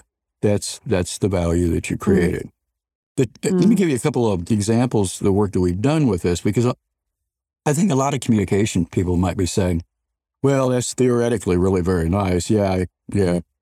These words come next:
Speaker 1: he can say that, but is anybody really out there doing it?" The first person that came to me one time was, um, Kristen Kelly. She, uh, Kristen was at Owens Corning, and she had attended a meeting that,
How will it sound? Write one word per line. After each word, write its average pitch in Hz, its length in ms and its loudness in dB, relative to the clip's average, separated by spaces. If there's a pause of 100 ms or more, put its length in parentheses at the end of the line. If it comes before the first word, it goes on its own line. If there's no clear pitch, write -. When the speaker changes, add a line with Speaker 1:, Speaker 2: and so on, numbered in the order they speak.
(140)
Speaker 1:
he 147 160 0
can 98 120 -2
say 85 220 -2
that, 82 420 -4
but - 280 -4 (320)
is 117 80 -2
anybody 185 320 2
really 120 240 0
out 104 140 -4
there 98 140 0
doing 90 380 0
it?" - 120 -8 (760)
The 131 120 2
first 247 280 0
person 123 520 0
that 101 200 0
came 131 260 2
to 104 80 2
me 113 240 2
one 95 220 0
time 85 460 0
was, 90 360 0
um, 90 360 0
Kristen 107 360 0
Kelly. 85 460 -4 (580)
She, - 160 -12
uh, 95 180 0
Kristen 110 400 0
was 90 200 0
at 87 200 -2
Owens 98 260 0
Corning, 101 540 0 (200)
and 92 400 0
she 131 300 0
had - 340 -2
attended 101 640 0
a 85 300 0
meeting 101 520 2
that, 90 260 -2